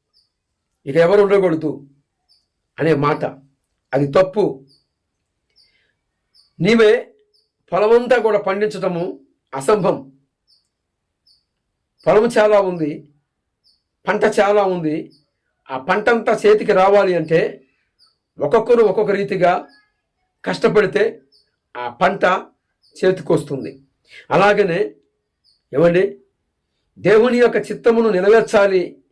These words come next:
దేవుని యొక్క ఇష్టాన్ని నెరవేర్చాలి, దేవుని యొక్క ప్రణాళికని నెరవేర్చాలి అంటే పొట్టకూడి కోసము యేసు ప్రభువుని నమ్ముకోకూడదు. ఇది నేను నేర్చుకున్న పాఠం,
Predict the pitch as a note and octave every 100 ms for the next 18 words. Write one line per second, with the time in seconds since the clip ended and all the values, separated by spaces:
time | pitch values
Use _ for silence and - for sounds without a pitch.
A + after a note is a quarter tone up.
0 | _ _ _ - G3+ A#3 A#3 G#3+ G#3 F#3+
1 | - A3+ A3 G3+ F#3 G#3 A3+ - G3+ E3
2 | D#3 - _ _ _ C3+ G3+ A3+ A#3 A3+
3 | G#3 G3 G3 - _ _ F3+ G3+ A#3+ A3+
4 | G#3+ G#3+ F#3 G3 G#3+ A3 G#3+ G#3 G3+ F3
5 | D#3+ D3+ C#3 - _ _ _ - D#3 -
6 | G#3 G#3+ G#3 G#3 G3 G3 F#3 F#3 F#3 F#3
7 | F#3 F3 F3 E3+ E3 E3 E3 D#3+ C#3+ C3+
8 | C3+ - _ _ _ _ _ _ _ _
9 | _ _ _ _ _ _ _ - C#3+ D#3
10 | - - _ _ _ _ - D3+ F#3 F#3
11 | - _ _ C3+ E3+ - - G3 F3+ C#3
12 | D#3+ D#3+ D3 -